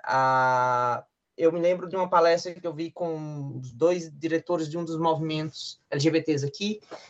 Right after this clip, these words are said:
que são da década de oitenta, e eles falando, olha,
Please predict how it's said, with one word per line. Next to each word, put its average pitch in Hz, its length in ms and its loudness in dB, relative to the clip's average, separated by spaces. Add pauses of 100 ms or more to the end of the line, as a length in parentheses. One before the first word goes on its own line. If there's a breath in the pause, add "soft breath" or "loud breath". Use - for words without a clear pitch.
que 123 120 -6
são 208 280 6
da 196 120 6
década 180 180 2
de 160 80 -2
oitenta, 208 380 -4
e - 20 0
eles 214 160 -4
falando, 339 460 0
olha, 123 360 2